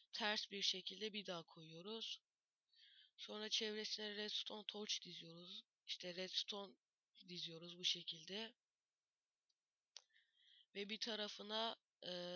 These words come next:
yapışkan piston yerleştiriyoruz. Diğer ucuna ş-, e, redstone torch koyuyoruz. Gördüğünüz gibi devre çalıştı.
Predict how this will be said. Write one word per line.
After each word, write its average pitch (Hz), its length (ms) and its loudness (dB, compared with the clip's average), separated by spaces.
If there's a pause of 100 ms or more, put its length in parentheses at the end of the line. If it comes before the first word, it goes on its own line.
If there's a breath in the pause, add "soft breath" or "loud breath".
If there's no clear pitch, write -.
(100)
yapışkan 202 560 2
piston 165 400 -2
yerleştiriyoruz. 170 1160 -2 (2000 loud breath)
Diğer 233 240 4
ucuna 233 440 2
ş-, - 320 2 (120)
e, 180 80 0 (480)
redstone 214 520 2
torch 220 280 0
koyuyoruz. 170 760 -6
Gördüğünüz 190 420 -8
gibi 190 220 -8
devre 185 280 -2
çalıştı. 190 560 -2